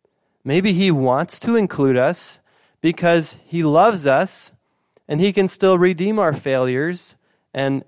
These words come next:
and use us anyway. I was talking to Meg on Thursday morning. We went for a walk,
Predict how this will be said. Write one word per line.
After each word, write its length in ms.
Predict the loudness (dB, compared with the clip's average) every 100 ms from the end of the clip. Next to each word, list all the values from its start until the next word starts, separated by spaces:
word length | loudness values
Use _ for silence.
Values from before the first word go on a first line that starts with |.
| -10
and 360 | -6 -4 -6 -14 _ _ _ _ _ _ _
use 320 | -8 -2 0 0
us 160 | -2
anyway. 520 | -2 -2 -4 -6 -12 -20 -20 -20 _ _ _ _ _ _ _ _ _ _ _ _ _ _ _ _ _ -6
I 80 | -2
was 180 | -2 -2
talking 580 | 0 0 -2 -4 -6 -8
to 160 | -6
Meg 380 | -4 -2 -2 -4
on 180 | -6 -8
Thursday 500 | -6 -6 -6 -6 -6
morning. 440 | -4 -4 -4 -6
We 140 | -8 -8
went 240 | -8 -8
for 120 | -6
a 80 | -4
walk, 420 | 0 0 0 -4